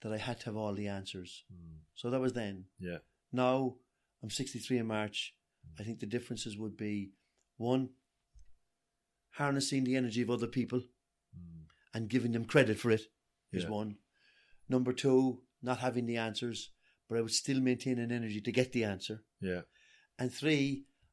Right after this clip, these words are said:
Speaker 1: I suppose the difference now is that when you engage with people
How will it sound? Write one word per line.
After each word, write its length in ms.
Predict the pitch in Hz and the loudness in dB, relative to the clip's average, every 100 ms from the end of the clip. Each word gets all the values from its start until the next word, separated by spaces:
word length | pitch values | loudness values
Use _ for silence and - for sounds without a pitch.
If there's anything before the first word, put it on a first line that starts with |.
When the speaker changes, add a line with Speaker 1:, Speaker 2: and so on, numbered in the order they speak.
| - | -10
Speaker 1:
I 60 | 123 | -6
suppose 580 | - 127 131 131 127 - | -4 -2 2 2 0 -6
the 80 | 113 | -4
difference 460 | 139 139 127 113 | -4 -2 -4 -2
now 460 | 131 127 110 107 104 _ _ _ _ - | 0 0 0 -2 -6 _ _ _ _ -10
is 120 | 107 | -6
that 240 | 113 110 - _ - | -2 -4 -6 _ -8
when 160 | 123 | -2
you 120 | 123 123 | 0 0
engage 360 | 113 131 131 | 2 4 4
with 120 | 127 123 | 0 0
people 420 | 131 127 98 | -2 -2 -8